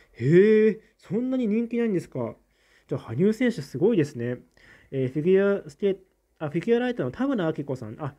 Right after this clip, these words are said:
僕ね、この方、あの、ご存知ですね。あ、し-、知ってます。はい。えー、もしそれが本当なら、日本とアメリカではフィギュアに関する考え方が違うのでしょうね。でも僕ね、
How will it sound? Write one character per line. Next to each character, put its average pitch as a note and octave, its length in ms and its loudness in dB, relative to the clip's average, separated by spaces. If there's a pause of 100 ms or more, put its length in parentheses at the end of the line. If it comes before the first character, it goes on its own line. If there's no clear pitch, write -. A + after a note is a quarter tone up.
(120)
僕 E3+ 180 -8
ね、 D3+ 220 0
こ D3 120 -8
の D#3 120 -4
方、 C#3 360 -4
あ C3 60 -12
の、 B2+ 160 -6
ご C#3+ 120 0
存 C#3 140 0
知 - 100 -10
で - 100 -10
す - 100 -20
ね。 D#3 160 -8
あ、 D#3 160 -2
し-、 E3 220 2
知 - 80 -18
っ - 40 -20
て D#3+ 100 -4
ま C3 120 -2
す。 - 140 -14
は C#3 100 -2
い。 A2+ 100 -6 (380)
え D#3+ 200 6
ー、 - 20 0
も A#3+ 120 2
し B3 180 -2
そ E3+ 120 -4
れ E3 120 0
が E3+ 260 -4
本 F#3+ 220 -6
当 F#3+ 100 -6
な G3 120 -4
ら、 C#3+ 280 -4
日 F3 100 -2
本 C#4 220 -2
と F#3+ 100 -6
ア D3 60 -2
メ D3+ 100 0
リ D#3 80 -2
カ D3+ 140 -2
で D3 80 -2
は B2+ 100 -2
フ F3+ 80 -8
ィ A#3+ 140 -2
ギ G#3 80 -4
ュ E3 40 -2
ア D3+ 40 -2
に C#3 160 -4
関 C3 220 -6
す C3 120 -10
る A#2+ 100 -6
考 C#3 160 -8
え D3+ 100 -2
方 C#3+ 200 -4
が A2+ 80 -4
違 G3 340 -6
う B3+ 40 -2
の A3 100 -2
で C3 100 0
し - 80 -8
ょ A2+ 80 -6
う A2 40 -10
ね。 A#2 220 -8 (540)
で A#3+ 60 -2
も F3+ 120 4
僕 D3+ 280 0
ね、 B3+ 340 0